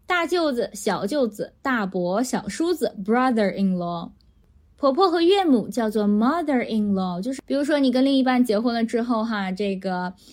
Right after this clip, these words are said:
另一半的父母也就成为了法律意义上的你的父母，那就是mother-in-law，或者是father-in-law，岳父、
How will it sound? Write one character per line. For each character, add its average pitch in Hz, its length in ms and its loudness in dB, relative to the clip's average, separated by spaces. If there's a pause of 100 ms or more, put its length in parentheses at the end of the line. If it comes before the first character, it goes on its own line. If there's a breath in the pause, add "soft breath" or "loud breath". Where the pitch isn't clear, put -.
(140 loud breath)
另 240 180 4
一 220 60 2
半 226 260 0
的 202 80 0
父 370 240 -2
母 196 380 2
也 185 120 -2
就 208 140 0
成 214 220 -2
为 208 120 0
了 214 120 -2
法 190 260 -8
律 226 80 -2
意 311 300 2
义 226 60 2
上 226 240 0
的 208 100 0
你 180 140 0
的 233 120 -2
父 330 180 -4
母， 226 340 0
那 196 180 -4
就 196 160 -2
是 196 120 -4
mother-in-law， 196 1080 -2 (320 loud breath)
或 190 140 0
者 170 100 -2
是 185 140 -4
father-in-law， 208 1000 0
岳 311 360 2
父、 220 380 -2